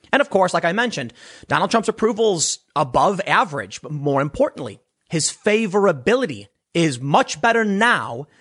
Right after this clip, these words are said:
than when he got elected in the first place, which says something very interesting, at least according to Nate Silver of five thirty-eight. If you think my assessment is rational and reasonable, please consider sharing this video. It's the best way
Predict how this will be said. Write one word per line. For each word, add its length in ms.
than 260
when 180
he 180
got 320
elected 560
in 200
the 80
first 440
place, 480
which 260
says 320
something 380
very 280
interesting, 480
at 680
least 160
according 360
to 60
Nate 240
Silver 320
of 240
five 260
thirty-eight. 440
If 160
you 160
think 320
my 180
assessment 600
is 180
rational 440
and 100
reasonable, 360
please 460
consider 320
sharing 200
this 100
video. 300
It's 140
the 80
best 340
way 300